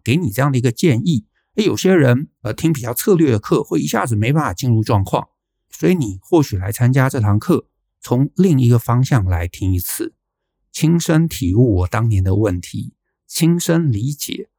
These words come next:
我为什么在那个问题中得出这样的结论。或许你能够借此有一个新的体悟，也说不定。所以这三堂课，我欢迎所有职涯茫然的朋友都请务必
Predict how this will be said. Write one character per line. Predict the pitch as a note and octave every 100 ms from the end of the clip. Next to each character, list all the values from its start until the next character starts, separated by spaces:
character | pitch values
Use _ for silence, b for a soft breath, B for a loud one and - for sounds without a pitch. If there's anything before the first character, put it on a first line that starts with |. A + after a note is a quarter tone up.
| _
我 | G2
为 | C#3 G#3+
什 | - F2+
么 | F#2
在 | B2
那 | A#2+
个 | A2+
问 | B2 G#2+
题 | - G2
中 | G#2+
得 | A2 G2+
出 | G2+ A#2+
这 | A2
样 | A#2 F#2+
的 | F#2+
结 | - - F#2
论。 | F#2+ D3+ C3 _ _ _ _ _ _ _ _
或 | C4+ A#3
许 | -
你 | F#2 F2+
能 | G2+
够 | C#3+
借 | C#3+ F#3 D#3+
此 | - F#2
有 | G2+
一 |
个 | G#2
新 | F3 E3
的 | F3+
体 | - - -
悟， | D3+ B2 _ _ _ _
也 | -
说 | G2 A2+
不 | A#2
定。 | A2+ - _ _ _ _ _ _ _
所 | F3+
以 | F#3+
这 | G#3+
三 | - G3 G#3
堂 | - G2
课， | G#2 - G2
我 | F#2+
欢 | - E3+
迎 | D#3+
所 | - G#2+ F#3+
有 | G3 - _ _
职 | A2+
涯 | B2 B2
茫 | A#2 A#2+
然 | A#2
的 | A2
朋 | - F#2+ A2
友 | C3 - _ _ _ _ _
都 | C#3 D#3
请 | - - - _ _ _
务 | D#3+ A#2 -
必 | - A2